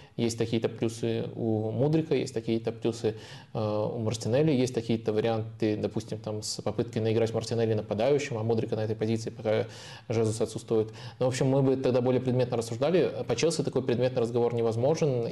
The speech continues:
Ну, и, опять же, извиняюсь, но очень многие тезисы, которые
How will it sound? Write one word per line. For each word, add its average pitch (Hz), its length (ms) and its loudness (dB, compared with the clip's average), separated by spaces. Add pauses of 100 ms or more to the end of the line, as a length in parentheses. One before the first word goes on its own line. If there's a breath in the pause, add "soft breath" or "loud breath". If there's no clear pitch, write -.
Ну, 147 260 2
и, 120 280 0
опять 117 280 2
же, 120 360 2
извиняюсь, 120 580 2
но 113 100 0
очень 120 220 0
многие 117 200 0
тезисы, 113 300 -4
которые 107 440 0